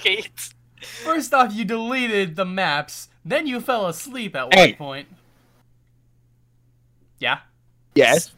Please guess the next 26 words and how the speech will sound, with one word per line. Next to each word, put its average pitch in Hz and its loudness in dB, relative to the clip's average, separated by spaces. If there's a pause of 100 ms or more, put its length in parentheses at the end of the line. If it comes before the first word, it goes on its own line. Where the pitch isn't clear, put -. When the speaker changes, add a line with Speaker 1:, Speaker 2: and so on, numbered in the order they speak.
(440)
Speaker 3:
You 170 0
say 196 12
that 190 12
like 170 10
I 165 12
wanted 175 10
to. 120 6
Speaker 2:
<laughs> - -20
Well, 156 -2
didn't 156 -6
you? 302 -8 (220)
I 139 -2
don't 175 -2
know. 190 -4 (460)
Speaker 3:
No. 202 12
Speaker 2:
Oh. 117 4 (300)
Speaker 3:
Fucking, 202 8
I 190 12
deleted 196 8
maps 196 10
I 202 12
put 220 10
work 269 10
into. 180 8
Fuck - 6
you. 370 12